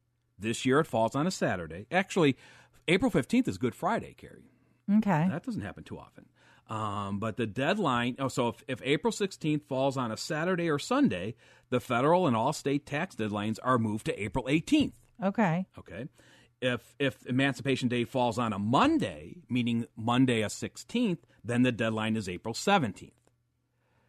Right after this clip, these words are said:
Speaker 1: Clear as mud, Gary, right?
Speaker 2: Mm-hmm.
Speaker 1: Um, by the way, that filing extension date, October fifteenth, I actually get two more days this year. It's not till October seventeenth.
Speaker 2: Just get it done.
Speaker 1: Because of the weekend. All right, so what were, okay, so,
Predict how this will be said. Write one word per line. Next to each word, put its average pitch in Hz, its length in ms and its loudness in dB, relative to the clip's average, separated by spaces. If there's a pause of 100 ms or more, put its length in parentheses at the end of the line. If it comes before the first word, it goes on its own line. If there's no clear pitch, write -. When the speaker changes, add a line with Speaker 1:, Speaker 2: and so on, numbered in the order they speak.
(460)
Speaker 1:
Clear 175 240 4
as 143 100 2
mud, 139 360 0
Gary, 82 200 -18
right? 110 140 -8 (140)
Speaker 2:
Mm-hmm. 185 300 6 (800)
Speaker 1:
Um, 101 300 -10 (200)
by 156 160 4
the 151 80 2
way, 190 180 2
that 120 440 -2
filing 139 300 0
extension 170 380 -2
date, 180 160 0
October 127 320 0
fifteenth, 151 360 0
I 107 100 0
actually 147 280 2
get 123 140 2
two 180 120 2
more 160 160 4
days 170 260 2
this 90 160 -8
year. 65 140 -12
It's - 140 -16
not 113 160 -6
till 113 100 -4
October 110 340 -6
seventeenth. 139 440 -4
Speaker 2:
Just 185 260 0
get 170 160 -2
it 165 140 -4
done. 151 220 -2
Speaker 1:
Because 101 300 -2
of 92 100 -10
the 87 80 -10
weekend. 80 400 -16
All 135 100 0
right, 98 160 -4
so 117 120 -8
what 160 220 -6
were, 175 200 -10
okay, 123 280 -10
so, 135 380 -4